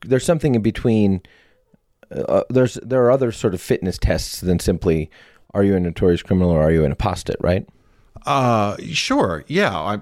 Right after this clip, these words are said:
Speaker 2: I mean, that's a, that's a baseline floor, I guess. But yes, I, yes, I could, I, I think there should be some sort of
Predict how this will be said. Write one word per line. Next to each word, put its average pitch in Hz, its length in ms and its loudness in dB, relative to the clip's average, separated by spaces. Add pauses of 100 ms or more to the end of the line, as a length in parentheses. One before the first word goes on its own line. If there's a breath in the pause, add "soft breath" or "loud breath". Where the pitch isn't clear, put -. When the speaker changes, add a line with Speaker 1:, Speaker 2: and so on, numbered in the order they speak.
Speaker 2:
I 90 100 -8
mean, 101 140 0
that's 104 220 0
a, 67 200 -10
that's - 240 -12
a 67 100 -20 (240)
baseline 87 540 -10
floor, 143 340 0
I 85 120 -4
guess. 90 240 -8
But - 200 -8
yes, - 360 -6
I, - 180 -20 (400)
yes, 139 300 -2
I 98 80 -2
could, 98 340 -8
I, 95 180 -8
I 101 100 -4
think - 260 -10
there 92 100 -8
should - 220 -8
be 104 80 -4
some 107 280 -2
sort 104 240 -4
of 90 220 -12